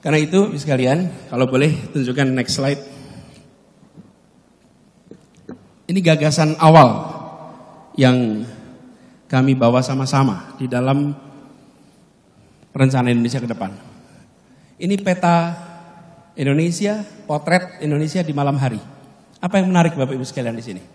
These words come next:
Eh, mohon maaf, kalau boleh pinjam apa? Eh,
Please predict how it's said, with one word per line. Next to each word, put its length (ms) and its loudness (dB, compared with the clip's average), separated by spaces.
Eh, 220 -8
mohon 240 -6
maaf, 260 -10
kalau 220 -8
boleh 340 -6
pinjam 400 -6
apa? 320 -10
Eh, 420 -6